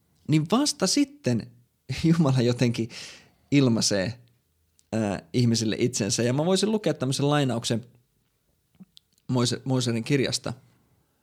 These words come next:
ää, missä sanotaan näin, että Jumalan täydellinen rakkaus on moraalisesti transformoivaa ja rakentavaa, ei orjallista tai viihdyttävää.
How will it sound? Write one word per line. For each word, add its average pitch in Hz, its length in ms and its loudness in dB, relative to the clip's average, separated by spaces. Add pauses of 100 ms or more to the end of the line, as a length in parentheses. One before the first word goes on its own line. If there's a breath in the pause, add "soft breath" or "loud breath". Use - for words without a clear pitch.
(500)
ää, 110 300 0 (400)
missä 117 160 -2
sanotaan 123 400 0
näin, 131 180 2
että 113 200 -2
Jumalan 160 420 4
täydellinen 135 460 4
rakkaus 123 640 2
on 135 180 4
moraalisesti 127 640 4
transformoivaa 113 1000 0
ja 107 120 2
rakentavaa, 110 800 0
ei 156 180 4
orjallista 117 580 2
tai 104 220 -2
viihdyttävää. 120 760 -2